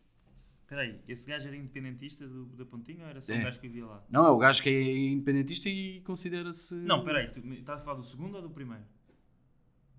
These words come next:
Speaker 1: Disseste que o nome do gajo é
Speaker 2: Ah,
Speaker 1: Renato Barros
Speaker 2: sim,
Speaker 1: segundo.
Speaker 2: é,
Speaker 1: Estou a falar,
Speaker 2: sim.
Speaker 1: e o primeiro?
Speaker 2: Ah, não sei.
Speaker 1: Era independentista ou era
Speaker 2: Não
Speaker 1: um
Speaker 2: sei.
Speaker 1: gajo normal da população
Speaker 2: Não
Speaker 1: que não
Speaker 2: faço
Speaker 1: queria ser
Speaker 2: ideia.
Speaker 1: independente?
Speaker 2: Não há população aqui, meu, há uma casa dele.
Speaker 1: <laughs> Ah,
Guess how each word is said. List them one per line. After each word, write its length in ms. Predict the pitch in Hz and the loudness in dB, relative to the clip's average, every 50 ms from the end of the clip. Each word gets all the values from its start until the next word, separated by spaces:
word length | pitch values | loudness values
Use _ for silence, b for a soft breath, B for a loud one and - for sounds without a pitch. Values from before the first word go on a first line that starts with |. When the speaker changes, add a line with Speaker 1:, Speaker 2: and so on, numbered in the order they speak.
| - - - _ _ _ _ _ _ _ _ - _ _ | -20 -20 -20 _ _ _ _ _ _ _ _ -20 _ _
Speaker 1:
Disseste 200 | - - 151 - | -10 -8 -8 -6
que 60 | - | -4
o 20 | 160 | -4
nome 120 | 160 156 143 | -4 -4 -4
do 80 | 135 | -4
gajo 360 | 123 131 147 151 147 131 - - | -2 -2 -2 -2 -2 -6 -14 -12
é 320 | 107 127 123 131 135 135 139 - - - - - - - | -10 -8 -8 -6 -8 -10 -12 -18 -20 -20 -20 -20 -10 -2
Speaker 2:
Ah, 140 | 123 139 139 | 2 4 6
Speaker 1:
Renato 300 | 135 147 151 147 - 127 | 6 6 4 4 2 0
Barros 320 | 147 151 147 - - - | 2 2 2 0 -2 -2
Speaker 2:
sim, 80 | 135 131 | 0 0
Speaker 1:
segundo. 220 | 143 143 131 120 - - | 0 0 0 -2 -4 -6
Speaker 2:
é, 20 | |
Speaker 1:
Estou 140 | 117 117 110 | -6 -6 -4
a 20 | - | 0
falar, 200 | - 135 120 120 | 2 4 4 4
Speaker 2:
sim. 40 | 139 | 2
Speaker 1:
e 40 | 151 | 0
o 60 | 147 | -2
primeiro? 380 | 147 151 139 135 123 113 104 104 | -4 -6 -6 -6 -6 -8 -4 2
Speaker 2:
Ah, 200 | - 117 113 110 | 4 4 4 4
não 100 | 107 104 | 4 0
sei. 180 | 101 - 127 131 | -2 0 0 2
Speaker 1:
Era 80 | 139 | 2
independentista 580 | 156 160 151 151 147 139 135 170 190 185 - 185 | 0 -2 -4 -4 -6 -8 -6 -6 -8 -8 -6 -6
ou 40 | 175 | -4
era 80 | 160 | 0
Speaker 2:
Não 40 | 156 | 2
Speaker 1:
um 20 | 160 | 4
Speaker 2:
sei. 120 | 151 143 | 4 4
Speaker 1:
gajo 140 | 135 127 113 | 4 2 2
normal 300 | - 135 135 135 131 127 | 0 -2 -2 -2 -6 -6
da 60 | 123 | -8
população 380 | 123 127 - 123 117 - 123 120 | -12 -14 -14 -12 -12 -8 -4 -4
Speaker 2:
Não 100 | 120 120 | -4 -2
Speaker 1:
que 60 | 123 | -2
não 80 | 123 117 | -2 0
Speaker 2:
faço 80 | - | -2
Speaker 1:
queria 140 | 123 113 123 - | -2 -2 -4 -6
ser 40 | 98 | -6
Speaker 2:
ideia. 100 | 117 117 | -8 -8
Speaker 1:
independente? 220 | 113 104 - 185 | -10 -12 -8 0
Speaker 2:
Não 100 | 196 220 | 8 10
há 80 | 220 214 | 10 10
população 400 | - 208 196 208 185 - 208 196 | 10 8 6 8 8 10 8 6
aqui, 200 | 175 - 143 170 | 6 6 6 8
meu, 80 | 190 170 | 10 10
há 40 | 135 | 10
uma 140 | 127 135 131 | 10 10 10
casa 260 | 139 156 160 160 160 | 10 10 10 10 6
dele. 280 | 143 151 165 156 123 - | 4 4 4 4 0 -4
Speaker 1:
<laughs> 100 | - - - - - | -8 -18 -18 -6 -2
Ah, 240 | - - - - | 0 0 0 0